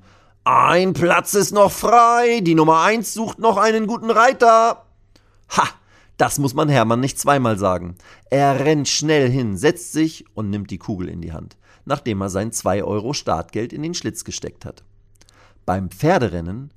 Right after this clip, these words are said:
geht es immer besonders lustig zu. Zwölf Spieler kämpfen um den Sieg. Jeder hat eine Kugel und muss sie in Löcher rollen. Wer die roten Löcher trifft, dessen Pferd geht drei Schritte voran.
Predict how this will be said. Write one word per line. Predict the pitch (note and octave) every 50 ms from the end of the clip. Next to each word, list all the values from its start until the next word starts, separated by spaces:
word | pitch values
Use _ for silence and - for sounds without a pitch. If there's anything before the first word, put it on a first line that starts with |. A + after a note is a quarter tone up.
| _ -
geht | A2 G#2+ -
es | F#2+ -
immer | - A#2+ B2+ B2+
besonders | C3 D#3+ D3 D3 D3 A#2+ A2 F2+ E2 -
lustig | - F2 F2 - - - E2 - -
zu. | - - - G#2 G#2 - _ _ _ _ _ _ _ _ _ _ _ _ _ _ _ _
Zwölf | - - - C#3+ F3+ G#3+ A#3 -
Spieler | - - - - F#3+ F3 C#3 G#2 F2
kämpfen | F#2 - - C#3 C#3 C#3 - C#3+
um | - C3+ C#3+ C#3
den | D3+ D3+ C3
Sieg. | A2 G2+ F2 D#2+ - - _ _ _ _ _ _ _ _ _ _ _ _ - - _
Jeder | - B2+ F3+ A3+ A3+ F3
hat | C#3+ C3+
eine | - B2+ B2+ A#2+
Kugel | A2+ - - F#3 D3+ G#2+ G2+ F2+ F#2 - - _ _ _
und | - D3 D3
muss | C3 A2+ - -
sie | G#2+ A2 -
in | C#3 D#3+
Löcher | D3+ B2+ A#2 - A2 F2
rollen. | D#2+ E2+ E2+ E2 D#2+ E2 E2 F#2 - _ _ _ _ _ _
Wer | - G2+
die | F#2 G2
roten | F#2+ G#2 C3 F3+ F3 E3 E3
Löcher | D3+ F3 E3 F3 E3
trifft, | - - E3 F3 F3 - - - - _ _ _
dessen | B2 A#2+ A#2 A#2 A#2+
Pferd | G2 - - A#2 G2 F2 F#2+ -
geht | C3 C#3+ - -
drei | C3 A2+ A2 A2+
Schritte | G#2+ - - G#2+ F#2 - F2+
voran. | - - F2+ D#2+ D#2 D#2 E2 E2+ -